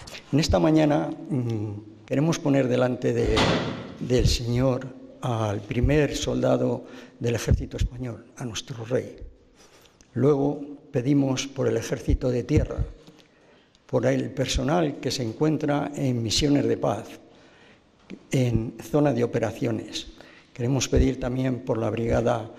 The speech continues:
acorazada eh, número doce, Guadarrama. También pedimos por las fuerzas de seguridad del Estado, para que su Santo Espíritu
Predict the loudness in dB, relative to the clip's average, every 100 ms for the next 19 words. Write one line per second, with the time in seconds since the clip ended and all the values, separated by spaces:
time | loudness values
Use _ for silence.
0 | -20 -8 -6 0 0 0 2 2 2 0
1 | -6 -18 -20 -20 -10 0 2 4 4 2
2 | -2 -8 0 2 2 2 -2 0 -2 -2
3 | -4 -2 -2 -2 -2 -2 -4 -8 -16 -20
4 | -20 -20 -20 -20 -20 -20 -6 -2 2 4
5 | 2 0 -2 -2 -2 -4 -6 -2 -2 0
6 | -2 -2 -6 -6 -8 -12 -20 -20 -10 -2
7 | 0 0 0 -2 0 0 0 -4 -4 -4
8 | -6 -14 -20 -20 -20 -20 -14 0 2 2
9 | -4 -6 -2 0 0 -4 -2 -4 -2 -4
10 | -2 -2 -2 0 -2 -4